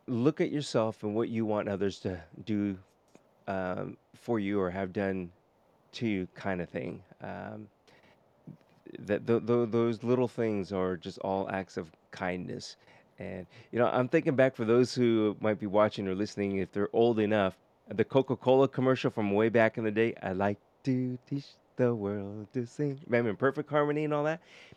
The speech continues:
Kinda goes the same thing. You know, we're trying to get in that perfect harmony, kindness.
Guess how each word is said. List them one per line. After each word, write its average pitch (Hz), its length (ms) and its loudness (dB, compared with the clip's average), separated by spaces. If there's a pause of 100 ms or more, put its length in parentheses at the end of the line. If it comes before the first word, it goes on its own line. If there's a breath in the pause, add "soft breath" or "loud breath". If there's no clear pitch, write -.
(320 loud breath)
Kinda 85 280 -6
goes 92 180 -2
the 104 80 -6
same 143 600 2
thing. 180 380 0
You 139 80 -2
know, 131 100 0
we're 131 100 -2
trying 120 200 0
to 123 60 -2
get 127 80 0
in 127 60 0
that 135 160 -2
perfect 139 300 -4
harmony, 151 580 -2 (320)
kindness. 139 560 -8